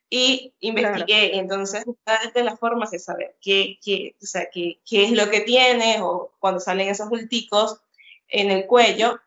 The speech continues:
Speaker 1: es con la punción. Y si no me equivoco, por lo que leí, es como una aguja muy pequeñita. Sí.
Speaker 2: No, bueno, pequeña no es, finita sí es, pero pequeña
Speaker 1: Ok.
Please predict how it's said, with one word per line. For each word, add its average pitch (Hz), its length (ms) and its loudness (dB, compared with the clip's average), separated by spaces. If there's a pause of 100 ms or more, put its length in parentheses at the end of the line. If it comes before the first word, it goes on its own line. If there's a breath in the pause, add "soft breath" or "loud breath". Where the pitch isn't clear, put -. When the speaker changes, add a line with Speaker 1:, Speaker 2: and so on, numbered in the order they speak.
(200)
Speaker 1:
es 208 220 -2
con 190 160 0
la 190 180 0
punción. 285 400 -2
Y 233 120 -4
si 208 180 -6
no 208 160 2
me 214 160 2
equivoco, 233 640 2
por 190 140 -8
lo 185 180 -6
que 185 100 -8
leí, 208 480 -6 (260 soft breath)
es 240 160 -6
como 262 260 2
una 247 180 4
aguja 233 420 0
muy 262 300 0
pequeñita. 262 760 0 (2000 soft breath)
Sí. - 180 -10
Speaker 2:
No, 285 80 -2
bueno, 202 200 0 (380)
pequeña 277 400 2
no 370 180 0
es, 175 420 -8
finita 320 560 -2 (140)
sí 220 300 -6
es, - 420 -12 (280)
pero 208 220 -2
pequeña 214 300 -2
Speaker 1:
Ok. 415 60 -6